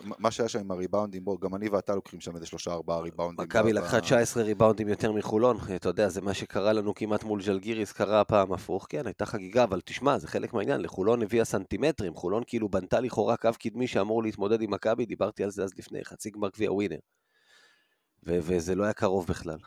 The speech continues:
Speaker 2: אה, והיא רשמה את שניהם למשחק, גם את קני קאג'י, גם את, אה, מרווין ג'ונס. מעבר גם לג'יילן אדמס, כי, ב-, זה בדיוק הכיף היה. קיבלת, אה, חלק מהשחקנים שלך,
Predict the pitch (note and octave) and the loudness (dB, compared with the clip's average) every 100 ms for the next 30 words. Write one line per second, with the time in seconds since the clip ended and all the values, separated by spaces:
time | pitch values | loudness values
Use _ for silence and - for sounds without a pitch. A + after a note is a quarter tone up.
0 | _ - D2+ D#2+ D#2 D#2+ D#2+ D#2 D#2 F#2+ | _ -16 -10 -8 -6 -6 -6 -8 -4 -2
1 | F2+ - G#2 - G2 G2 F2+ E2 - F2 | -2 0 -2 -2 -2 -2 -2 -8 -8 -8
2 | F2 F2+ F2 F#2+ F#2 G#2 F#2+ F2 E2 F#2 | -6 -6 -4 -4 -2 0 0 0 -4 -4
3 | F2+ - F#2 F2 F2+ F2+ F2+ F2 F2+ E2 | -6 -6 -4 -2 -2 -4 -4 -6 -4 -6
4 | - _ _ _ _ - - _ _ _ | -10 _ _ _ _ -20 -20 _ _ _
5 | _ _ _ _ _ _ _ _ _ - | _ _ _ _ _ _ _ _ _ -20
6 | _ - F#2 A#2 A2+ F#2 F#2 F2+ F2+ E2 | _ -8 -2 0 0 2 2 2 2 0
7 | E2 E2 D#2+ C#2+ C2+ - - - F2+ G2+ | 0 -6 -8 -10 -14 -18 -18 -14 -4 -4
8 | F2+ F#2 A2 B2+ - G2 F#2+ - E2 D2 | -4 -2 2 2 0 -4 -4 -4 -8 -8
9 | - F2 A2 - G#2 F#2+ - F#2 F2 - | -6 2 2 4 2 0 -4 -4 -4 -2
10 | G#2 G2+ G2+ F2+ - - G2 G2 - G2 | -2 -2 -4 -6 -6 -6 -4 -4 -4 -2